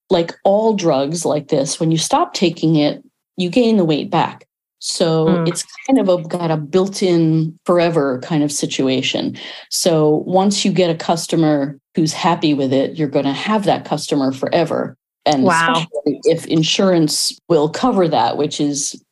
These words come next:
Speaker 1: very unclear at this point whether insurance would pay. In fact, I've heard a lot of anecdotal stories about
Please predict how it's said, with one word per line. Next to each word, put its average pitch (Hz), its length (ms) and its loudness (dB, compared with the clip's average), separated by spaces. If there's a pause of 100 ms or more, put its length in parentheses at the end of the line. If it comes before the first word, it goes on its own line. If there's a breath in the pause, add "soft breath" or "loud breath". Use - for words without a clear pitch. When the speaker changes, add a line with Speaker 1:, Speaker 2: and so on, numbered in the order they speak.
(140)
Speaker 1:
very 226 260 2
unclear 165 520 2
at 151 100 -2
this 160 160 -2
point 160 320 0
whether 143 260 0
insurance 135 580 -2
would 170 220 2
pay. 120 240 -2
In 175 120 2
fact, 170 260 0
I've 151 140 -2
heard 156 160 0
a - 20 2
lot 135 220 0
of 139 120 -4 (220)
anecdotal 175 500 0
stories 156 460 -2
about 151 400 0